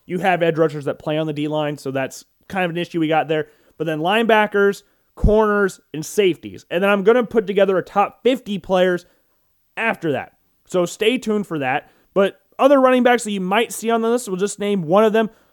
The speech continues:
Muhammad Ibrahim from Minnesota. Great year last year. Was Minnesota's entire offense last year.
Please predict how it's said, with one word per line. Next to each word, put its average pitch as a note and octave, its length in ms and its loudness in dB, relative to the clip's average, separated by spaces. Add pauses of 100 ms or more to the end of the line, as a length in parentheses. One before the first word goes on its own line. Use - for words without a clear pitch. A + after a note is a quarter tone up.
(400)
Muhammad A3 360 0
Ibrahim F#3 460 -2 (200)
from E3+ 400 0
Minnesota. F#3+ 600 2 (340)
Great G#3+ 240 4
year G3 160 2
last D#3+ 300 0
year. G#2+ 200 -10
Was D#3+ 300 -2 (160)
Minnesota's A3 560 4
entire A3+ 580 2
offense F3+ 540 2 (420)
last F#3+ 300 0
year. - 180 -10